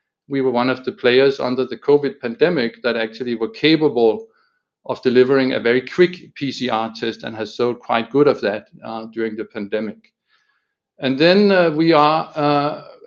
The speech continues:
a first mover company into a new emerging field of personal health monitoring and prevention.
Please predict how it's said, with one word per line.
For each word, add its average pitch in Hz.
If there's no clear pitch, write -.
a 135
first 165
mover 151
company 135
into 143
a 127
new 147
emerging 143
field 196
of 135
personal 151
health 135
monitoring 139
and 113
prevention. 165